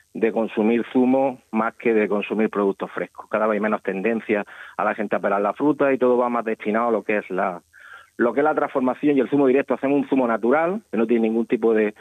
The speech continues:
de ningún tipo de, de, solamente lo que tiene la naranja, ¿eh? Entonces un producto es una fruta bebible, o sea, es una fruta,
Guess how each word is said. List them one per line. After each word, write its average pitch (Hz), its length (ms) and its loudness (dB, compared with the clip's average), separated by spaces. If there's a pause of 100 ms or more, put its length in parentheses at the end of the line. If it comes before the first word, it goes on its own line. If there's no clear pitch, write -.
(460)
de 110 300 2
ningún 110 260 0
tipo 110 280 2
de, 107 240 4
de, 101 140 2
solamente 120 420 0
lo 107 80 2
que 107 100 0
tiene 110 160 0
la 101 140 0
naranja, 135 500 -4 (200)
¿eh? 127 120 -6 (460)
Entonces 131 260 0
un 151 80 2
producto 156 400 2
es 147 140 -2
una 131 180 2
fruta 120 320 -2
bebible, 101 680 2
o 90 60 -8
sea, 104 160 -2
es - 80 -6
una 117 160 0
fruta, 113 460 -2